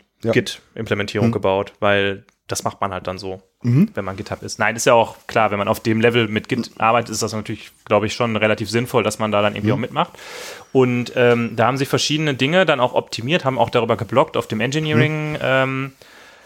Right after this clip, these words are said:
Speaker 2: Blog von GitHub, der sehr zu empfehlen ist. Da stehen, äh,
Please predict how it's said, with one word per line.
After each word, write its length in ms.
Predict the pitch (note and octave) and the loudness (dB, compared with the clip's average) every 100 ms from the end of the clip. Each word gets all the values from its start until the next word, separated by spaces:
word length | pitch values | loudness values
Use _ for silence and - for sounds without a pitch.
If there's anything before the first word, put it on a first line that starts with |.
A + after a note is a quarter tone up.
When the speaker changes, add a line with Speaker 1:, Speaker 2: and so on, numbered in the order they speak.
| - - - _ - | -20 -20 -20 _ 2
Speaker 2:
Blog 260 | B2+ D3 | 4 4
von 320 | - - B2+ | 0 -2 0
GitHub, 320 | A#2+ C#3 D3 - | 0 0 0 2
der 140 | A#2 | 4
sehr 160 | A#2 A#2+ | 4 2
zu 100 | B2 | -2
empfehlen 300 | A2 B2 D3 | 0 0 0
ist. 140 | - | -4
Da 60 | A#2 | -4
stehen, 460 | - A#2+ B2 B2 | -4 -4 -6 -6
äh, 360 | F#2+ A2+ A2+ | -2 0 2